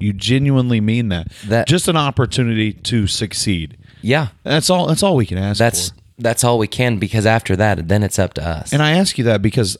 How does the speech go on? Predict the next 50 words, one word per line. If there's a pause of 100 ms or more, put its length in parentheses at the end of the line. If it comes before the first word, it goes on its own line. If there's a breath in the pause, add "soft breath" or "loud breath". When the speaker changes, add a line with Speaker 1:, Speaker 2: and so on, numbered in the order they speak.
Speaker 1:
I,
for
some
reason,
the
word
success
for,
like,
the
last
two
weeks
has
really
been (520 loud breath)
on
my
brain
and
on
the
tip
of
my
tongue,
and
it's
something
that
I've
been
thinking
about
a
lot.
And, (580 loud breath)
um,
you
bring
up
the
way
that (380 soft breath)
the
world
sees
successful
people,
but